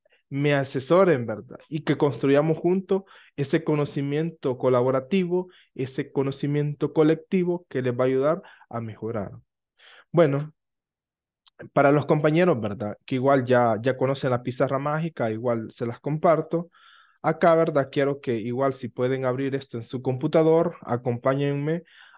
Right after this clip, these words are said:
a vivir esta experiencia, ¿sí? ¿Qué experiencia vamos a hacer ahora?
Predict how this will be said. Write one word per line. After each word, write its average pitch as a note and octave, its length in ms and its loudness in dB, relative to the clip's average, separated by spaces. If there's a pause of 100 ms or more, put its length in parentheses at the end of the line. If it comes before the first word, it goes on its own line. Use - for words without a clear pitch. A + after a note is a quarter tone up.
a B2 120 0
vivir B2 300 0
esta D3 240 -2
experiencia, A#2+ 720 -4
¿sí? - 280 -8 (160)
¿Qué E3 100 4
experiencia E3 580 2
vamos D#3+ 160 0
a - 20 -2
hacer E3 260 0
ahora? G3 300 2